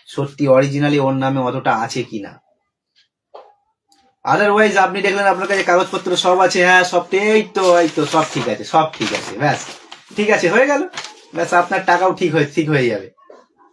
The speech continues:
তাই সচেতন হতে হবে এবং এগুলোকে সার্ভে করে, মানে এগুলোকে ভেরিফাই করে তবেই কিনতে হবে। Otherwise আপনার টাকা কোথায় যাবে?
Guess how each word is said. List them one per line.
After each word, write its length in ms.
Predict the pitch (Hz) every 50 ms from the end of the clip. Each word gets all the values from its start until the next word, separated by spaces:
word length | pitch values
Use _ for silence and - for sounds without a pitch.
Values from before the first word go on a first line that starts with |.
| _ _ _ _ _ _ _ _ _ _ _ -
তাই 160 | 139 143 143
সচেতন 380 | - - 127 160 165 185 180 156
হতে 220 | 131 120 - 120
হবে 300 | 117 117 120 165 214 262 - - - _ _ _ _ _ -
এবং 280 | 131 143 160 175 180 -
এগুলোকে 460 | 131 143 143 156 156 156 151 160 156 151
সার্ভে 460 | - - 123 131 127 127 139 139 123
করে, 400 | - 120 120 131 143 147 151 - - _ _ _ -
মানে 200 | 127 127 131 123
এগুলোকে 380 | 123 123 143 143 147 143 143 123 110 120
ভেরিফাই 360 | 123 131 139 135 151 131 123
করে 300 | - - 120 127 151 156 - - - - - -
তবেই 240 | 127 120 131 156 156
কিনতে 360 | 143 135 127 123 117 110 120
হবে। 320 | 104 117 104 104 95 90 87 _ _ _ - - - - _ _ - - - -
Otherwise 460 | 120 139 156 156 165 160 165 151 156
আপনার 260 | 139 123 143 147 135 -
টাকা 220 | - 131 - - 135
কোথায় 380 | - - 127 123 - 143 131
যাবে? 260 | 131 127 113 107 98